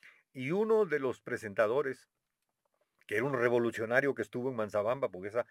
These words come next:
revolución se dio, entonces, eh, y es, ya es abogado,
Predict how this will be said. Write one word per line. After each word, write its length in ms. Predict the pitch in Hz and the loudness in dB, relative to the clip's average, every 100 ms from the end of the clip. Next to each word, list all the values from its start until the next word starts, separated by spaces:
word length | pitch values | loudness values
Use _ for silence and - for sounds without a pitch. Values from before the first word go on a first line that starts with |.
| _ | _
revolución 580 | 113 110 104 98 110 110 | -2 -2 -2 -6 -12 -10
se 140 | 120 | -8
dio, 280 | 101 92 156 _ - - - - _ _ | -6 -4 -6 _ -20 -20 -20 -20 _ _
entonces, 540 | - 101 123 127 135 - - - - | -12 -6 -4 -2 -4 -6 -20 -20 -8
eh, 460 | 107 95 87 82 - | -4 -4 -4 -6 -10
y 100 | 101 | -12
es, 100 | - | -10
ya 360 | 92 90 90 | -4 -2 -2
es 100 | 90 107 | -2 -4
abogado, 640 | 127 143 151 131 135 | 6 8 8 4 -2